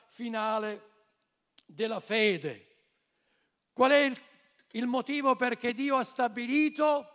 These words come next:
il recinto della Chiesa? Affinché in seno alla Chiesa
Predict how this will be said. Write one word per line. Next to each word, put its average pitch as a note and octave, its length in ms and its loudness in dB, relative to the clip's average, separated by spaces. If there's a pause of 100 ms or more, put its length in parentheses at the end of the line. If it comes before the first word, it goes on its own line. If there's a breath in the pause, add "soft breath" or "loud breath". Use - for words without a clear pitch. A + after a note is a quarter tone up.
(1300)
il C4 220 2
recinto C4+ 760 2
della B3 280 4
Chiesa? D#3+ 800 0 (2000)
Affinché A#3+ 1120 4
in G#3+ 260 -2
seno A#3 880 4 (340)
alla F#3 200 -4
Chiesa C4+ 840 2